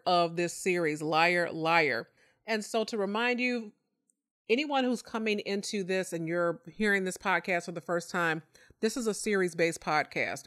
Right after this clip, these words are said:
And so this is part two of a three-part series. And so if you are hearing this episode, I encourage you to stop and go back to the first episode in the series and then play this one so that it all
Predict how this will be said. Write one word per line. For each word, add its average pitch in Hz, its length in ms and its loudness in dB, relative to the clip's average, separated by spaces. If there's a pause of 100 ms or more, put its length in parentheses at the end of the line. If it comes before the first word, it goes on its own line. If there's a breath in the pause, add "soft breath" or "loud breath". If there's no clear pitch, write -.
And 165 160 0
so 160 500 0 (300 soft breath)
this 220 180 0
is 214 80 -2
part 202 340 0
two 226 220 -2
of 180 120 -2
a 175 40 0
three-part 190 540 -2
series. 214 440 0
And 175 220 -4
so 165 460 0
if 156 180 -6
you 208 240 -2
are 208 140 2
hearing 185 480 -2
this - 520 -6 (600)
episode, 214 640 0
I 175 120 4
encourage 170 480 -2
you 175 80 -6
to 180 240 -10
stop - 600 -4
and 156 160 -6
go 170 140 -6
back 165 240 -2
to 180 80 -6
the 151 80 -6
first 196 340 -6
episode 208 480 -4
in 185 120 -2
the 175 40 -6
series 226 540 -2 (320 soft breath)
and 185 200 0
then 208 180 0
play 190 220 0
this 175 260 -4
one 180 140 -4
so 160 200 -4
that 160 160 2
it 156 160 2
all 165 600 2